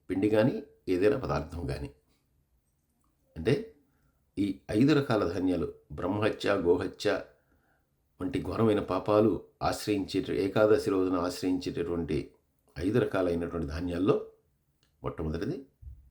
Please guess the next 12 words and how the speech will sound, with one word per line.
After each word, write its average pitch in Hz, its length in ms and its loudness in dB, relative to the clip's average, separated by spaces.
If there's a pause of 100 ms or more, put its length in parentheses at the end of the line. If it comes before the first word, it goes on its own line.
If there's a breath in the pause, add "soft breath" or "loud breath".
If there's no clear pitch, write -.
(100)
ధాన్యము, - 460 -6 (180)
అంటే 82 160 -2
బియ్యము. 87 500 -4 (1300)
రెండవది 120 680 6 (880)
గోధుమ 117 400 4
పిండి, 123 400 0 (1200)
అంటే 82 220 -4
గోధుమలు, 107 520 2 (340)
అలాగే 87 260 -2
మైదా, 80 500 -2 (1500)
అలాగే 87 260 0
రవ్వ, 71 460 -2